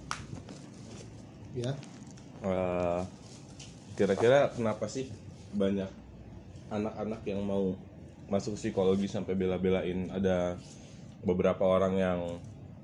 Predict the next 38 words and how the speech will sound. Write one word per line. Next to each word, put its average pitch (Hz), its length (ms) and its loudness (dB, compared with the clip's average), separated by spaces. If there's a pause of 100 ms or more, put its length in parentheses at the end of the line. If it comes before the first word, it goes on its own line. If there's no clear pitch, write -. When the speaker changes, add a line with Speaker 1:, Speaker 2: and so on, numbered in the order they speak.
(600)
Speaker 2:
eh, 92 300 4
gap 104 240 6
year 127 260 8
ya, 131 140 6
karena 98 320 2
dia 87 180 4 (1080)
se-, - 320 -8
selalu 98 480 4 (240)
masu-, 101 400 0
eh, 95 160 2
masukin 98 480 0
psikologi 98 480 4
di 95 80 4
pilihan 92 480 0
pertama 92 400 0
dia 110 320 2 (460)
dan 101 240 6
nggak 98 160 6
mau 95 100 6
milih 95 320 4
yang 95 220 2
lain, 123 340 4
maunya 98 240 0
psikologi 92 480 0
aja, 113 300 2
sehingga 95 260 -2
pas 92 140 -6
nggak 90 180 0
diterima 92 400 0
dia 92 80 4
gap 90 240 2
year, 120 160 4
nunggu 104 240 2
tahun 95 240 0
depan 92 240 0
nyoba 87 240 -2
tes 90 220 -6
lagi. 104 340 -2